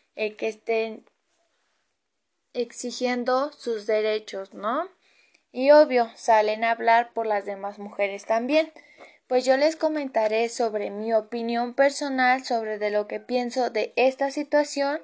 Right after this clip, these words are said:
y espero les guste y me sigan escuchando.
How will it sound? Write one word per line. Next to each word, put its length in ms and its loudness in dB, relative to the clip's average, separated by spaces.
y 120 -4
espero 440 2
les 540 -4
guste 800 0
y 240 -4
me 160 -4
sigan 380 -6
escuchando. 640 -6